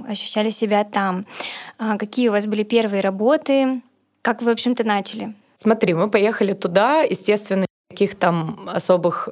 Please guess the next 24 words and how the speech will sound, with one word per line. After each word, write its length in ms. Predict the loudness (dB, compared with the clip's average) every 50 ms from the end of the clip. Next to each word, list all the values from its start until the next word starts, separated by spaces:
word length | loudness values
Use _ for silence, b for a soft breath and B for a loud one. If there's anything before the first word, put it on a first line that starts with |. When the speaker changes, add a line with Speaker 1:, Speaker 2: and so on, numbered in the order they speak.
| -8
Speaker 2:
знакомств 840 | -4 -2 0 0 0 0 2 4 4 4 4 0 -2 -4 -8 -10 -8 -6
у 220 | -4 -2 0 0
нас 300 | 0 0 0 -2 -4 -10
в 160 | -6 0 0 0 0 _ _ _ -6
среде 300 | -2 -2 0 2 2 0
не 200 | 2 2 0 0
было. 380 | 2 2 2 2 2 2 0 -2 -4 B B B B B B B B B B B
Мы 120 | 0 0
просто 340 | 2 4 2 2 2 0 -2
поехали 580 | 0 2 2 4 2 2 2 2 2 4 4 2
с 200 | 2 0 -2 0
очень 300 | 0 0 0 0 0 -2
четким 360 | 0 0 0 0 -2 -4 -6 -4
пониманием, 640 | -2 -2 0 2 2 2 2 2 2 2 2 0 -2
что 260 | -4 -2 0 2 2
это 160 | 2 2 0
то, 180 | 0 2 2 2
чем 220 | 2 0 0 0
мы 80 | 0 -2
хотим 280 | -4 -4 -2 -2 -2
заниматься 920 | -2 -2 -2 0 2 2 2 0 0 -4 -4 -2 -2 -2 -2 -2 -4 -8 -12 _
в 100 | -14 -6
своей 220 | -2 0 0 0
жизни, 420 | 0 0 0 0 2 2 2 2